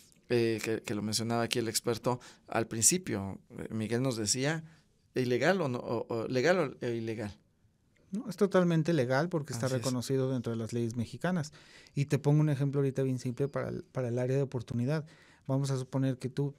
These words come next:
Speaker 2: tú siendo contador, yo abogado, hacemos una sinergia donde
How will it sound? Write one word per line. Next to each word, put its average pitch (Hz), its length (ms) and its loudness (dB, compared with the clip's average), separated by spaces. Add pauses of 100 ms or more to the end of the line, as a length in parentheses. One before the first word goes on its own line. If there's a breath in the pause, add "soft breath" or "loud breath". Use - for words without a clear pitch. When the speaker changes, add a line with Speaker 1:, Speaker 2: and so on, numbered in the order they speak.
(140)
Speaker 2:
tú 110 120 -6
siendo 110 260 -4
contador, 135 460 -2
yo 123 140 -2
abogado, 139 420 -2
hacemos 123 380 -4
una 120 200 -2
sinergia 147 520 0
donde 110 420 -4